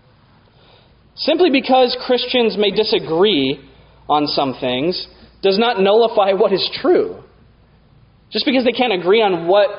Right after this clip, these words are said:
certain aspect is true or not of a particular doctrine does not mean that there is no truth there.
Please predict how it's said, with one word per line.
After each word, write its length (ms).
certain 380
aspect 440
is 220
true 140
or 80
not 300
of 100
a 140
particular 480
doctrine 600
does 160
not 240
mean 200
that 120
there 120
is 160
no 140
truth 340
there. 420